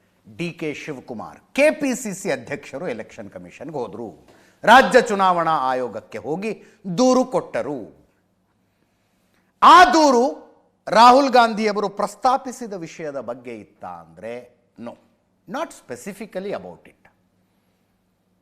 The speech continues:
ಮಹದೇವಪುರ ವಿಧಾನಸಭಾ ಕ್ಷೇತ್ರದಲ್ಲಿ ಒಂದು ಲಕ್ಷ ಮತಗಳನ್ನ ಕಳ್ಳತನ ಮಾಡಲಾಗಿದೆ ಅಂತ ದಾಖಲೆಗಳನ್ನೇನು ಪ್ರದರ್ಶಿಸಲಾಯಿತಲ್ಲ,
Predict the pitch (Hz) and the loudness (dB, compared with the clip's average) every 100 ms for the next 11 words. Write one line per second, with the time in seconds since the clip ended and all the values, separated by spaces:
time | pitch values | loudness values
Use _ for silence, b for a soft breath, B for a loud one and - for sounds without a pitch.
0 | _ _ _ - 202 269 277 262 262 240 | _ _ _ 0 4 6 8 6 4 2
1 | 226 220 220 214 196 190 185 - 175 170 | 4 2 2 0 2 2 2 -6 -8 -8
2 | 151 151 156 190 247 185 135 185 196 196 | -10 -8 -8 -10 -12 -10 -10 -10 -8 -6
3 | 165 - - 160 131 131 - 156 147 143 | -8 -10 -14 -12 -10 -12 -8 -8 -6 -8
4 | 143 156 - 147 156 - 139 135 120 120 | -10 -14 -6 -6 -4 -8 -10 -10 -10 -10
5 | 113 113 104 104 101 101 185 B B B | -8 -10 -12 -16 -18 -4 -4 B B B
6 | - 135 220 294 - 311 294 285 269 240 | -20 2 4 4 2 2 4 2 0 -6
7 | 214 202 156 151 143 - 127 123 107 98 | -10 -10 -10 -10 -12 -14 -14 -12 -12 -12
8 | - 82 | -16 -14